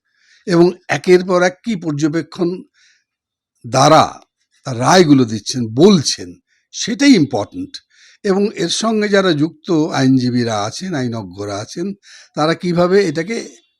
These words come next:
এগিয়ে নিয়ে যাচ্ছেন। দুর্নীতি হয়েছে কি হয়নি, অনেকে বলবে এটা তো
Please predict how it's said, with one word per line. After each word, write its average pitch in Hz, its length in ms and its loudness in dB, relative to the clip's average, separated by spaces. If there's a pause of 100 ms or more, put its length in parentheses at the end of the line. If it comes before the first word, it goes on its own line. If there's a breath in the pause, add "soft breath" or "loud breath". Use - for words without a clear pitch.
(580)
এগিয়ে 190 300 4
নিয়ে 156 220 8
যাচ্ছেন। 120 400 -2 (880)
দুর্নীতি 170 680 4
হয়েছে 190 680 -2
কি 202 200 -2
হয়নি, 196 560 2 (400)
অনেকে 196 240 -2
বলবে 185 300 4
এটা 185 140 -2
তো 175 180 -8